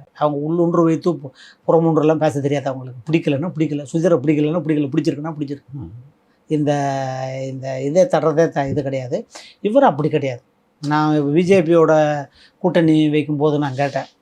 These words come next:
Speaker 2: ம்.
Speaker 1: அறிவாலயத்துல கலைஞரை, மதவாதம் இது மாதிரிலாம் பேசினாங்க, எவ்வளோ கிரிட்டிசைஸ் பண்ணாங்களே, இப்போ கூட்டணி வச்சிருக்காங்களேன்னா, ஏதோ ஒரு கேள்விக்கு பேஷா இருக்கு, திவ்யமா இருக்குன்ட்டார். நான் என்னை பார்த்துட்டு, என் கேள்விக்கு பதில் சொல்லாம என்ன மாதிரி பேஷா இருக்கு, திவ்யமா இருக்குன்னு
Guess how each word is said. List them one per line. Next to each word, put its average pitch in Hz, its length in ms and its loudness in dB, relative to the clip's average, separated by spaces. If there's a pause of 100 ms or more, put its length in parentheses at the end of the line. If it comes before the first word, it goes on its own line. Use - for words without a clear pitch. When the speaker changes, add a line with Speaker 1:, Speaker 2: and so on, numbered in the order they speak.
Speaker 2:
ம். 110 120 -6
Speaker 1:
அறிவாலயத்துல 143 520 0 (400)
கலைஞரை, 147 420 -2 (420)
மதவாதம் 151 960 2 (880)
இது 156 300 0
மாதிரிலாம் 147 360 2
பேசினாங்க, 143 220 -4
எவ்வளோ 143 340 0
கிரிட்டிசைஸ் 131 460 -6
பண்ணாங்களே, 135 480 -6 (460)
இப்போ 151 240 -2
கூட்டணி 151 300 2
வச்சிருக்காங்களேன்னா, 139 800 -6
ஏதோ 175 140 4
ஒரு 185 160 2
கேள்விக்கு 165 360 2
பேஷா 170 300 4
இருக்கு, 151 200 0
திவ்யமா 156 380 2
இருக்குன்ட்டார். 139 400 -6 (640)
நான் 151 120 -2
என்னை 151 200 2
பார்த்துட்டு, 160 380 0
என் 143 160 -2
கேள்விக்கு 185 280 2
பதில் 165 200 4
சொல்லாம 165 160 4
என்ன 160 140 0
மாதிரி 165 220 4
பேஷா 165 240 4
இருக்கு, 160 280 2
திவ்யமா 165 220 0
இருக்குன்னு 160 320 -6